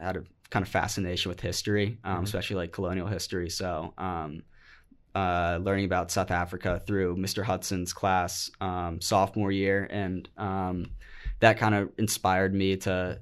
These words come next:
Speaker 1: to go on the retreat or go on the exchange. And then also talking to William Rice, um, the boy who went on the exchange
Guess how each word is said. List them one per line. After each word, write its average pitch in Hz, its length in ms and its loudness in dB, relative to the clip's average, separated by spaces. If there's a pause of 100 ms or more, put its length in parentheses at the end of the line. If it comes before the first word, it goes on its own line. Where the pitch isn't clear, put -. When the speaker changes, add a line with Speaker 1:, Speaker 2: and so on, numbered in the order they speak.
(160)
Speaker 1:
to 90 380 -2 (220)
go 98 180 6
on 101 120 4
the 104 80 4
retreat 101 320 0
or 104 120 4
go 98 160 2
on 98 120 2
the 98 60 2
exchange. 104 600 0
And 113 100 0
then 113 100 4
also 120 220 4
talking 107 340 2
to 98 60 0
William 95 380 2
Rice, 90 500 -2
um, 90 320 -4
the - 80 -6
boy 95 220 2
who 90 80 2
went 90 120 0
on 92 60 0
the 90 60 0
exchange 87 360 -6